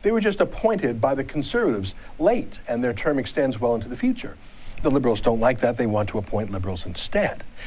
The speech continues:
Let me give you an example of one of the people they targeted, Deepak Chopra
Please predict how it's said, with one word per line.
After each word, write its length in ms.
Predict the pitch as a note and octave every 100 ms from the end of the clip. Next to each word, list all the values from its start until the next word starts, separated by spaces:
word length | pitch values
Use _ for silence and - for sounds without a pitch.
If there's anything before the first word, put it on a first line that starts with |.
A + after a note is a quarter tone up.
| - -
Let 80 |
me 40 | E4+
give 160 | D4
you 80 | G3+
an 60 | D#3
example 580 | C3 D#3 D3 C#3 A2+ A#2
of 160 | G#2
one 140 | C#3 D#3
of 80 |
the 40 | A#2+
people 280 | A#2+ A2 C3
they 100 | E3
targeted, 520 | G#3 G#3+ A2 F#2 - - - - - -
Deepak 440 | A#2 C3 G2+ C3+ D3
Chopra 500 | - A#3+ - -